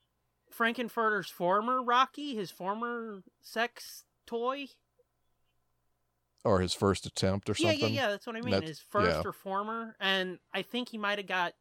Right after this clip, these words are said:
Speaker 1: too attached to What's Her Nuts.
Speaker 2: To Little Nell.
Speaker 1: Yeah.
Speaker 2: Yeah. Okay.
Speaker 1: But it's like, it still doesn't really make sense. It's like, why did he freeze him?
Speaker 2: Yeah.
Speaker 1: Why didn't he just kill him? One.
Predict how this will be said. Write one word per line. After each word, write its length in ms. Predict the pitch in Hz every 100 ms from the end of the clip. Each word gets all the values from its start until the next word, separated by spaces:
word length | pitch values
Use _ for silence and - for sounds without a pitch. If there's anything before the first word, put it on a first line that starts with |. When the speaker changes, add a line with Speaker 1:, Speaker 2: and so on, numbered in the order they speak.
| -
Speaker 1:
too 460 | 208 208 208 202
attached 560 | 180 - 185 190 - - -
to 400 | 196 185 165 151 _ _ _ _ _ _ -
What's 240 | 185 202
Her 100 | 220
Nuts. 300 | 214 220 240
Speaker 2:
To 80 | -
Little 260 | 90 95 85
Nell. 360 | 85 87 95 101
Speaker 1:
Yeah. 180 | 107 95
Speaker 2:
Yeah. 220 | 82 87 - _ _ _ _ _ _ _ _ _ _ 123
Okay. 260 | 117 87 90
Speaker 1:
But 200 | 254 233
it's 240 | 240 240 -
like, 260 | 233 202
it 120 | 208 -
still 280 | - 339
doesn't 280 | 294 262 233
really 220 | 226 247 220
make 240 | 220 214
sense. 280 | - 269 214
It's 120 | 185
like, 180 | 180 143 - _ _ _ _
why 880 | 165 160 160 156 156 156 165 202 240
did 180 | 220 220
he 80 | 190
freeze 360 | - 240 240
him? 100 | 202
Speaker 2:
Yeah. 60 | 175
Speaker 1:
Why 120 | 190
didn't 200 | 220 208
he 60 | 202
just 240 | 185 -
kill 280 | - 226 147
him? 260 | 151 175
One. 420 | 156 185 151 147